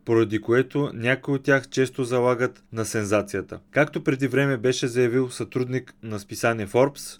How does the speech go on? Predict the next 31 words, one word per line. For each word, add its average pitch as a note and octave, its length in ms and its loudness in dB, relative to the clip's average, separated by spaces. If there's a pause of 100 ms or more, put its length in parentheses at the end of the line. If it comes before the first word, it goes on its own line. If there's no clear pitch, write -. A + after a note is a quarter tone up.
основната B2 680 0
роля C#3 260 4
на C3 200 -4
популяризаторите B2+ 1040 0 (160)
на G#2 200 -4
физиката C#3+ 800 -2
е A2 120 -8
същата D3 680 -2 (240)
като F3 260 -8
на G#2 100 -6
всяка C3 380 0
известна A2+ 460 -2
личност, A2+ 440 -4 (120)
да A2+ 160 0
се A2 140 -4
добие G#2+ 400 0
повече B2+ 600 0
известност. C3+ 540 -4 (140)
Поради A2 360 2
тези C#3+ 280 2
вариации C#3+ 640 2
в - 120 -6
опита, C3+ 480 -2 (220)
учените A#2 540 -4
понякога A#2+ 680 -4
могат A2 280 -6
да G#2 140 -6
поставят A#2 640 -2
под A2+ 160 -4
въпрос B2 520 -2
надежността A2 880 -4